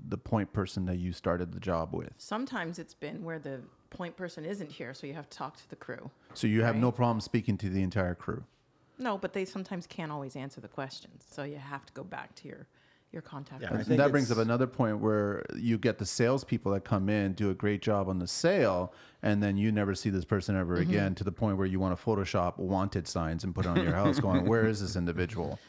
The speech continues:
Speaker 2: And I think that's deterred us from using certain people. Like, I'm thinking landscaping right now, but we haven't used people because we feel like, yeah, there's a salesperson and we haven't talked to the person who actually does
Speaker 3: But again,
Speaker 2: the work.
Speaker 3: if they're upfront with that too, I'm, I'm cool, right? Like, wh-, right now, what comes to mind is when we had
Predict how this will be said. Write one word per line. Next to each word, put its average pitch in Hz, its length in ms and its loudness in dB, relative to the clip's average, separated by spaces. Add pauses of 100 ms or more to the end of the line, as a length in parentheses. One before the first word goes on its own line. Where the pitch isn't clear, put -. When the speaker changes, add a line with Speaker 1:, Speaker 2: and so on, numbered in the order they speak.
Speaker 2:
And 233 120 -2
I 269 80 -2
think 311 160 -8
that's 247 180 -4
deterred 208 440 -6
us - 140 -10
from 160 220 -10
using 156 240 -10
certain 151 300 -12
people. 147 200 -8
Like, 160 140 -6
I'm 208 140 0
thinking 190 280 -4
landscaping 214 600 -8
right 208 160 -10
now, 233 260 -10
but 226 240 -6
we 160 160 -6
haven't 147 380 -12
used 170 320 -10
people 165 280 -10
because 156 360 -12
we 160 80 -12
feel 147 260 -10
like, 135 260 -12
yeah, 127 140 -12
there's 151 200 -10
a 110 60 -14
salesperson 180 1300 -6 (640)
and 151 120 -8
we 156 100 -6
haven't 143 180 -8
talked - 260 -18
to - 60 -16
the 143 60 -12
person 139 280 -12
who 147 60 -12
actually 127 340 -14
does 117 160 -8
Speaker 3:
But 107 40 -4
again, 110 260 -6
Speaker 2:
the 107 60 -6
work. - 180 -8
Speaker 3:
if - 200 -10
they're 123 380 -2 (100)
upfront 95 500 -12
with 92 180 -10
that 87 260 -10
too, 90 260 -10
I'm, 92 320 -10
I'm 98 200 -10
cool, 80 340 -14
right? 90 260 -12
Like, 95 220 -12
wh-, 101 180 -12
right 107 160 -8
now, 101 160 -6
what 92 120 -10
comes 101 240 -10
to 98 60 -12
mind 92 280 -10
is 90 140 -16
when 90 160 -10
we 90 100 -10
had 87 240 -10